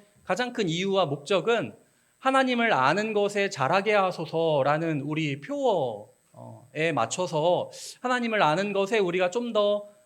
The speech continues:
어, 자라가기를 바라는 마음으로 이렇게 우리가 살펴보고 있었던 겁니다.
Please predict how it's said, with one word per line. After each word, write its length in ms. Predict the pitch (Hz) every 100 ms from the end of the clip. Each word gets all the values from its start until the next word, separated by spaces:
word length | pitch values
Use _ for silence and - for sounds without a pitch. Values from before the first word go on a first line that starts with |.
| _
어, 120 | - 123
자라가기를 880 | 123 156 196 180 135 139 151 123
바라는 340 | 120 135 185 208
마음으로 420 | 185 160 165 160
이렇게 680 | 135 135 156 151 180 156 - -
우리가 340 | 147 147 143 139
살펴보고 760 | 175 226 233 190 147 165 175 135
있었던 360 | 135 180 196
겁니다. 480 | 156 117 113 131 127